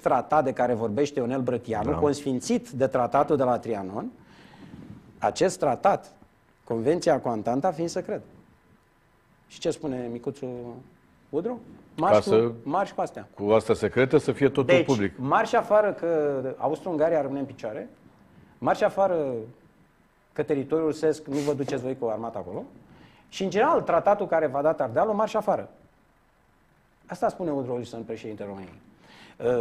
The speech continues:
Speaker 1: Uh, am zis a României?
Speaker 2: României, dar nu e. E o
Speaker 1: N-am
Speaker 2: mică,
Speaker 1: greșit.
Speaker 2: da, da, da.
Speaker 1: N-am greșit. Acum, vrei să afli, dragă Marius,
Speaker 2: Da.
Speaker 1: ce știe istoriografia, totuși, americană despre treaba asta?
Speaker 2: Da.
Speaker 1: Că noi, în două mii unsprezece.
Speaker 2: Adică ce zic eu, americanii.
Speaker 1: Da.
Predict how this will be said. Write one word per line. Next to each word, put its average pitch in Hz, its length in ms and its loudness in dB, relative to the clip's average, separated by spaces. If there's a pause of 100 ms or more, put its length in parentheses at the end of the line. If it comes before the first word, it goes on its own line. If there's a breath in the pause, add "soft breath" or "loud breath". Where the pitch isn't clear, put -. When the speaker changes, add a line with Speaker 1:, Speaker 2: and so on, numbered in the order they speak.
Speaker 1:
Uh, 110 40 -4 (220)
am 110 180 -12
zis 107 160 -8
a 143 60 2
României? 123 440 -4
Speaker 2:
României, 135 360 2
dar 104 120 6
nu 110 100 4
e. 95 60 4 (220)
E 170 80 4
o 196 60 4
Speaker 1:
N-am 190 300 4
Speaker 2:
mică, - 120 2
Speaker 1:
greșit. 110 360 8
Speaker 2:
da, 117 220 6
da, 98 140 4
da. 90 120 2
Speaker 1:
N-am 165 240 2
greșit. 107 320 -6 (580 soft breath)
Acum, 214 220 4 (300)
vrei 254 240 4
să - 160 4
afli, 196 760 4
dragă 226 260 4
Marius, 196 240 8
Speaker 2:
Da. 190 60 12
Speaker 1:
ce 175 100 0
știe 170 240 0
istoriografia, 147 720 2
totuși, 135 300 -4
americană 127 480 -2
despre 139 220 -8
treaba 117 280 -6
asta? - 240 -12
Speaker 2:
Da. 92 260 0 (380 soft breath)
Speaker 1:
Că - 100 0
noi, 214 220 2
în 254 60 0
două 240 180 4
mii 233 120 0
unsprezece. 160 360 2
Speaker 2:
Adică 123 240 6
ce 123 40 8
zic 113 180 -2
eu, 123 140 10
americanii. 113 600 4 (100)
Speaker 1:
Da. 185 220 -2